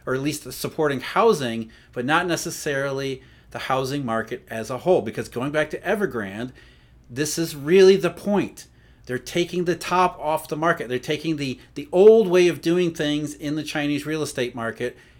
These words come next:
and, and scrambling them. Common prosperity means, as one, uh, one government mantra that has been repeated all the time in recent documents, including stu-, uh, including documents that were forwarded to the Congre-, to the twentieth Party Congress,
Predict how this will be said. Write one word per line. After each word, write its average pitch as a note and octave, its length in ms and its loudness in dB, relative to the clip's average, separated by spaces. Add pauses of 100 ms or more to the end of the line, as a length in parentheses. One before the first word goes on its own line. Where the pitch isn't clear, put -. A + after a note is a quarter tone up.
and, B2 340 -4
and C3+ 240 -4
scrambling D3+ 680 0
them. F#2+ 140 -18 (760)
Common F#3 320 2
prosperity F#3 880 2
means, C3 640 -4 (320)
as C3 180 -2
one, D#3+ 380 0
uh, C3+ 120 0
one D3+ 280 0
government D#3 460 0
mantra C#3+ 440 -2
that A2+ 160 -2
has B2 160 -6
been B2 180 -8
repeated A#2 520 -8
all E3 520 -2
the D#3 80 -12
time D#3 480 0
in A#2 300 -6
recent C#3 420 -8
documents, C3+ 580 -4
including C3 380 -8
stu-, - 220 -10
uh, B2 220 -4
including C3 340 -8
documents B2+ 480 -4
that B2+ 120 -8
were A2 100 -10
forwarded B2 420 -4
to - 80 -10
the A2 100 -8
Congre-, A#2+ 340 -10 (340)
to C3 100 -8
the A#2 100 -4
twentieth F#3 520 0
Party A#2 260 -2
Congress, A2+ 560 -6